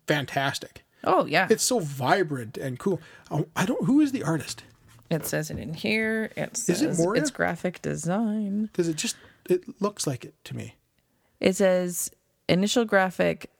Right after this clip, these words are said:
Speaker 2: concepts are Vicky Werchinski and Flat Out Games. Graphic design by Dylan Mangini.
Speaker 1: Okay, never mind.
Speaker 2: Illustration,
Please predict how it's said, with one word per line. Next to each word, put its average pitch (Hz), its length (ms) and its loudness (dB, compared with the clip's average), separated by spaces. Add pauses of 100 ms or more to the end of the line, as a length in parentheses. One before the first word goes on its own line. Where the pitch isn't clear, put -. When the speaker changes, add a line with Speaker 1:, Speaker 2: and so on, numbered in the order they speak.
(220)
Speaker 2:
concepts 220 720 2
are 160 180 2
Vicky 185 420 0
Werchinski 208 720 2
and 160 140 0
Flat 160 240 2
Out 139 160 -2
Games. 214 420 0
Graphic 165 380 0
design 170 420 2
by 147 300 -2 (220)
Dylan 185 420 2
Mangini. 220 640 0
Speaker 1:
Okay, 185 80 0
never 165 60 0 (180)
mind. - 120 -2
Speaker 2:
Illustration, 190 880 2